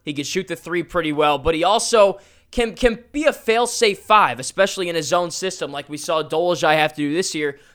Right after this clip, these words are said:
because Barama Sidibe was on the bench with some injuries. But he's a guy that's very talented offensively. He can create his own shot.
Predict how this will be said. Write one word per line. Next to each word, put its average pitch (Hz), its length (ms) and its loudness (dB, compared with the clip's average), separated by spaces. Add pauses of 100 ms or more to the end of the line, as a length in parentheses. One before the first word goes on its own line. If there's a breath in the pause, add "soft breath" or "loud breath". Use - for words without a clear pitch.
because 156 220 -6
Barama 156 340 -2
Sidibe 147 500 -4
was 135 140 -4
on 139 140 -2
the 127 60 -10
bench 135 300 -8
with 123 120 -12
some 123 200 -12
injuries. 135 440 -12
But 156 340 -4 (300 soft breath)
he's 214 320 -4
a 214 60 -2
guy 185 280 2
that's 165 180 -8
very 185 440 0
talented 175 520 0
offensively. 151 680 0
He 139 80 -4
can 135 100 -12
create 143 300 -4
his 143 140 -6
own 139 100 -8
shot. 151 440 0